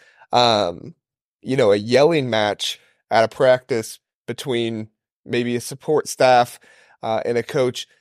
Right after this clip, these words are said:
is not necessarily the most unheard of thing ever. Now, obviously, you don't want that. That's not something you want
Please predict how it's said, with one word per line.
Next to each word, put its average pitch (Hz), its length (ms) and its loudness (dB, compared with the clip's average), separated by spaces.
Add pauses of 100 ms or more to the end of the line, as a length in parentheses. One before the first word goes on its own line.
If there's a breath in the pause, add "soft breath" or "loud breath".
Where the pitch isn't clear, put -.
(380)
is - 180 -12
not 135 280 2
necessarily 143 580 0
the 120 100 -6
most 120 300 -2
unheard 120 380 0
of 104 160 -2
thing 98 180 -6
ever. 92 220 -4
Now, 160 160 4
obviously, 175 320 0
you 123 80 -6
don't 127 280 -4
want 117 360 0
that. 110 320 0
That's 131 200 0
not 135 200 -2
something 123 360 -6
you 117 160 -4
want 110 380 0